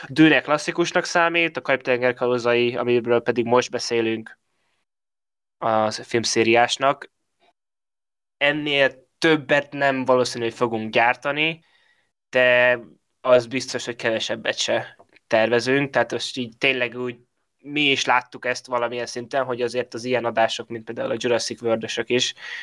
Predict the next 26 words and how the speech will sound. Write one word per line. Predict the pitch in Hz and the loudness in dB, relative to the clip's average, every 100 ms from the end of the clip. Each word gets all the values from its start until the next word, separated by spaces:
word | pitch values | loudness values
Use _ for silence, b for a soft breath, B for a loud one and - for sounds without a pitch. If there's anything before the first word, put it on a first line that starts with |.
| B B B _ _ _ - | B B B _ _ _ -6
ö, | 113 113 110 110 110 | 0 2 4 4 4
nagyot | 123 127 120 - | 2 2 -2 -4
mentek, | 127 127 147 147 - _ | -6 0 0 0 -6 _
és | 170 170 165 | 0 0 0
még | 139 127 | -6 -10
mi | 131 | -8
is | 123 120 | -8 -8
élveztük | 113 117 - - | -8 -10 -12 -20
kifejezetten | 113 120 110 113 - | -16 -12 -10 -12 -12
azokat, | 117 117 123 135 | -10 -6 -4 -4
vagy | 131 127 117 _ | 0 0 0 _
például | - 120 110 | -6 -4 -2
az | 110 | -4
előző | 120 113 107 | -4 -4 -6
Karib-tenger | 110 117 110 113 110 | -4 -6 -4 -6 -8
kalózai | 107 113 113 113 | -8 -8 -4 -6
kibeszélőt | 107 113 110 110 110 107 120 | -6 -6 -6 -4 -4 -4 -2
is, | 127 - - - b b b b b _ _ _ _ | -2 -2 -6 -14 b b b b b _ _ _ _
ezért | - 113 117 - | -4 0 0 0
az | 110 | -2
ilyenekre | 113 110 113 | 0 0 -4
mindenképp | 110 107 104 - 110 - - _ _ _ _ - | -6 -6 -6 -6 -8 -8 -20 _ _ _ _ -4
lehet | 107 104 | -4 -2
számítani, | - 107 113 120 127 135 143 _ _ _ _ _ _ _ _ _ _ _ _ _ | 0 0 0 2 2 0 -2 _ _ _ _ _ _ _ _ _ _ _ _ _
hogy, | - 110 107 107 | -4 -2 0 0
ö, | 107 107 107 | -2 -2 -4